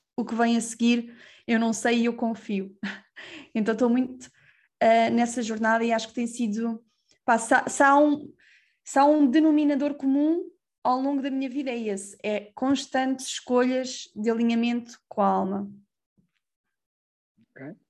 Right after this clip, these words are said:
Speaker 2: Boa. Olha lá, diz-me uma coisa: tu quando eras pequenina, não é? Eras introvertida ou extrovertida?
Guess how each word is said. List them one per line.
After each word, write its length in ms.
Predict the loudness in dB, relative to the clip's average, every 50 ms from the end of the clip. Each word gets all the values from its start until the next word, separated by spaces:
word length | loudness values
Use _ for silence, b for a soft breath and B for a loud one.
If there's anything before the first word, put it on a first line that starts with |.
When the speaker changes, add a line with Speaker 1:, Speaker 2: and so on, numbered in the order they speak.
| _ _ _ -20 -20 _ _ _ _ _ _ _ _ _ _
Speaker 2:
Boa. 260 | -12 -10 -10 -10 -12 -14 _ _ B B B B 0
Olha 100 | 0 0
lá, 160 | 0 -2 -6 -6 -2 -2 -2 -2 -4 _
diz-me 300 | 0 2 2 4 4 4
uma 60 | 2 2
coisa: 280 | 2 0 0 0 -4
tu 220 | -6 -6 -6 -4 0
quando 200 | 2 2 4 6
eras 240 | 6 4 4 2
pequenina, 680 | -2 _ -4 -2 -2 0 0 -2 -4 -6 -8 -12 -14 _ _ _ _ _ _ _ _ _ _ _ _ _ _ _ -20
não 140 | -16 -16 -16
é? 60 | -16 -18 _ _ _ _ _ _ _ _ _ _ _ _ -2
Eras 460 | 0 0 2 0 0 -2 -6 -12 -12
introvertida 600 | -10 -10 -10 -4 -4 -4 -4 -4 -6 -6 -2 -2
ou 60 | -2 -4
extrovertida? 600 | -4 -8 -10 -10 -10 -12 -14 -14 -14 -14 -18 -20